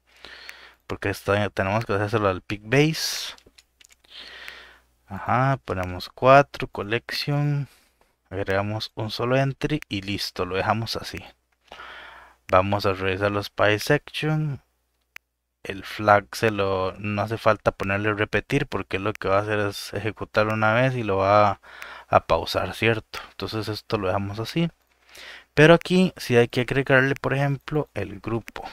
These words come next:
Sería G, gato fiestero. Eh, y con eso ya estaríamos. ¿Cierto? Voy a guardarlo y lo,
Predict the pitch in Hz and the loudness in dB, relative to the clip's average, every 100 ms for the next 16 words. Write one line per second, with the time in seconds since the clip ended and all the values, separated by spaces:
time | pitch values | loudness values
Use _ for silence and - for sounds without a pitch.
0 | - - 92 98 - - 117 139 143 - | -12 -10 -8 -8 -8 -4 -2 0 -2 -6
1 | - - - - - - _ - 107 - | -20 -20 -20 -20 -20 -20 _ 2 2 2
2 | _ 117 113 - 90 - - - 147 170 | _ -6 -6 -10 -12 -12 -4 2 4 4
3 | 175 _ _ _ _ _ _ - - _ | 0 _ _ _ _ _ _ -20 -20 _
4 | _ _ _ _ _ - - - - - | _ _ _ _ _ -20 -20 -20 -20 -20
5 | - - 95 92 92 90 90 92 92 90 | -16 -8 -4 -4 -4 -4 -6 -6 -8 -8
6 | 90 - - _ - _ _ _ _ _ | -10 -14 -18 _ -20 _ _ _ _ _
7 | _ _ _ _ _ - - 90 - 95 | _ _ _ _ _ -20 -16 -14 -14 -12
8 | 90 - - 123 120 - - - - - | -12 -12 -8 -6 -6 -6 -2 0 2 0
9 | - - - - - _ _ _ _ _ | 0 0 -2 -8 -20 _ _ _ _ _
10 | _ _ _ _ - _ _ _ _ _ | _ _ _ _ -20 _ _ _ _ _
11 | _ _ _ _ _ _ _ - 110 - | _ _ _ _ _ _ _ -8 -8 -8
12 | - - - - - - - - 92 95 | -12 -14 -14 -16 -20 -20 -14 -10 -4 -4
13 | 95 113 120 127 135 117 95 90 - - | 0 4 4 2 0 -2 -2 -10 -16 -18
14 | - | -20